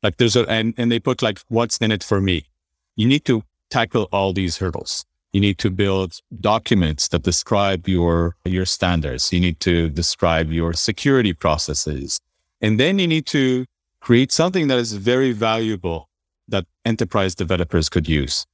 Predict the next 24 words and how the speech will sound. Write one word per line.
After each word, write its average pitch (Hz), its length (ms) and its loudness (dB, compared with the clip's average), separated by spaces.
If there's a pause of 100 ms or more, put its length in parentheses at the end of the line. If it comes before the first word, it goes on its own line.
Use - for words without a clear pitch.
(200)
If 131 160 0
it's 117 180 0
open 220 260 2
source, 123 300 0
they 127 120 0
could 117 220 -4
use 165 180 0
it 175 120 -4
without 127 440 -2
any 120 220 2
permission 101 440 -2
from 87 200 -8
anyone. 92 360 0
And 85 120 0
that's 107 320 -2
an 90 100 0
amazing 85 640 -2
value. 78 340 -2 (400)
But 120 200 0
also 151 260 2
if 156 140 0
it's - 400 -4
free, 143 460 2
they, 113 220 0